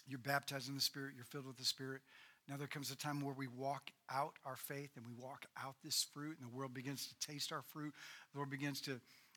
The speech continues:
the world begins to experience the life of the Spirit of God through us and in us. It's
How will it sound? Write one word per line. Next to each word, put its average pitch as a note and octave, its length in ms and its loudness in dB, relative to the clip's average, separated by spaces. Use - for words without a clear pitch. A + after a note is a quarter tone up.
the C3+ 60 0
world C#3+ 200 6
begins C#3 280 2
to D3 80 2
experience D#3 640 4
the C#3+ 200 -2
life C#3 400 2
of A#2+ 60 -10
the - 60 4
Spirit D3 320 6
of B2 120 -6
God C#3 360 2
through D3 320 -2
us D3 260 2
and A2 80 -10
in D3 80 0
us. D3 260 0
It's D#3+ 240 2